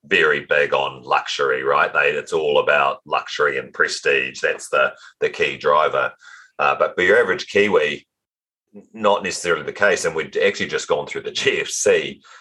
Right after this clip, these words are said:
uh, just prior to that. So it was even worse, right? Where you've, we had these stories of people going, I own my own company.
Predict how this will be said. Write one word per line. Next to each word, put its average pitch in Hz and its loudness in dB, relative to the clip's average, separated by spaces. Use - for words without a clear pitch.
uh, 71 2
just 80 -2
prior 92 2
to 85 2
that. 71 -2
So 92 2
it 85 0
was 80 -4
even 87 -2
worse, 82 2
right? 76 0
Where 76 -8
you've, 73 -8
we 80 -8
had 76 0
these 71 -6
stories 95 2
of 76 0
people 80 -2
going, 76 0
I 78 4
own 76 -4
my 71 2
own 71 -10
company. 87 0